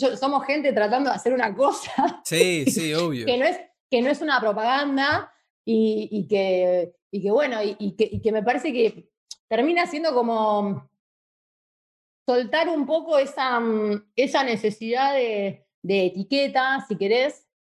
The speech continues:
Speaker 1: es lo
Speaker 2: Sí.
Speaker 1: que nos permitió, eh,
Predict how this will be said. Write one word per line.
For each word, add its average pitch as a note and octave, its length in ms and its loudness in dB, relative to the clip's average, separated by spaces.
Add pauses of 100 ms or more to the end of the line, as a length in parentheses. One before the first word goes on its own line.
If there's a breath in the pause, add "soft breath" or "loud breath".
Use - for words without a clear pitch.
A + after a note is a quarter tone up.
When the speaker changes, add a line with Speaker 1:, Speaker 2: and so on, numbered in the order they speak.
(120)
Speaker 1:
es G#3 140 0
lo B3 100 2
Speaker 2:
Sí. C#3 80 0
Speaker 1:
que F#3+ 120 -4
nos F#3+ 140 -4
permitió, A#3 840 0
eh, F#3 640 0